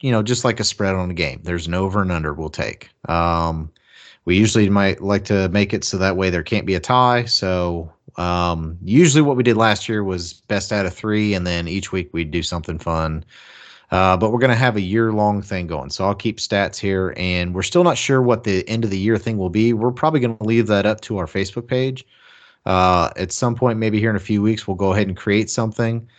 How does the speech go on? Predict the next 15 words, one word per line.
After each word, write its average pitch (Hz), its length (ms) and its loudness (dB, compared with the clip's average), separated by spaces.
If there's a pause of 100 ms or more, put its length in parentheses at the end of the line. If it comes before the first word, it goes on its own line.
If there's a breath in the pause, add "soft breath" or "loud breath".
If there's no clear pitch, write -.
(320 soft breath)
uh, 90 420 2
or 95 160 2
at 92 60 0
least, 101 320 -2
you 95 120 -2
know, 87 180 0
start 95 360 -2
putting 95 160 -2
a 82 40 -6
feeler 98 280 0
out 95 160 0
there 101 160 2
for 95 160 -8
some, 90 220 -4
uh, 85 80 -4